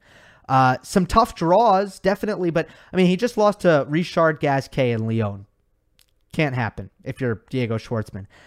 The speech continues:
So, ultimately, extremely unlikely to defend last year's semifinal points. He does get to play world number six seventy-nine, Yen Shen Lu, Randy Lu, in the first round. So that's good for him. Uh, but other than that, I don't have much positive to say, unfortunately.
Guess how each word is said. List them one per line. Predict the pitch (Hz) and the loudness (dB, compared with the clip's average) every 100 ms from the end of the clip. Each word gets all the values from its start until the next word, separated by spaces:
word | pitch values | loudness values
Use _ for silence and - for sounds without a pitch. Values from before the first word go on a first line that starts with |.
| _ _ | _ _
So, | - 170 160 175 | 4 6 6 4
ultimately, | 196 180 185 170 160 | 2 2 0 2 0
extremely | 147 - - 196 202 190 170 | -2 -8 -8 -4 -2 -2 -2
unlikely | 165 165 156 156 165 147 | -2 0 0 -2 -4 -4
to | |
defend | 135 135 151 143 120 | -4 -4 -2 -2 -2
last | 127 135 - - | -2 -2 -4 -6
year's | 135 - | -6 -4
semifinal | 135 127 123 - 123 120 | -4 -2 -4 -4 -4 -4
points. | - 123 117 - - - - | -6 -6 -6 -8 -20 -20 -6
He | 147 | 0
does | 190 190 | 2 2
get | 208 190 | 0 -4
to | 190 | -6
play | - 165 160 | 0 0 0
world | 127 151 175 160 | 0 2 2 0
number | 165 156 | -4 -4
six | 147 - 175 - | -6 -8 -8 -8
seventy-nine, | - 165 156 151 143 135 131 120 117 - - | -4 -2 -2 -4 -2 0 0 -2 -6 -14 -10
Yen | 127 147 160 | -4 -2 -2
Shen | - 156 139 | -4 -2 -2
Lu, | 131 135 | -2 -2
Randy | 117 123 143 147 131 | -2 -2 -2 -2 -2
Lu, | 131 131 | 0 -2
in | 117 | -4
the | |
first | 117 131 120 139 | -4 -6 -6 -8
round. | 117 104 | -8 -6
So | |
that's | 147 208 | -4 -4
good | - 135 | 0 -2
for | - 117 110 | 0 -2 -2
him. | 110 - - - | -4 -14 -20 -18
Uh, | - 127 | -4 -2
but | 143 | 0
other | 175 175 | 0 0
than | 147 | -2
that, | 147 131 | -2 -2
I | 120 | -2
don't | 123 | -4
have | 117 | -6
much | 123 117 | -6 -6
positive | - 123 117 110 | -2 -2 -4 -10
to | 101 | -12
say, | - 117 107 - - - _ _ - | -8 -6 -6 -10 -20 -20 _ _ -10
unfortunately. | 131 143 123 - 113 101 | -4 0 0 -2 -12 -12